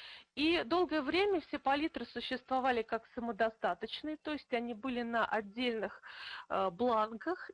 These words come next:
И вот только буквально мы, э, весной, м, или даже,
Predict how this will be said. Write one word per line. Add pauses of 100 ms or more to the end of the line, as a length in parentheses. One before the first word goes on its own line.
И
вот
только
буквально (440)
мы,
э, (480)
весной, (320)
м, (140)
или
даже,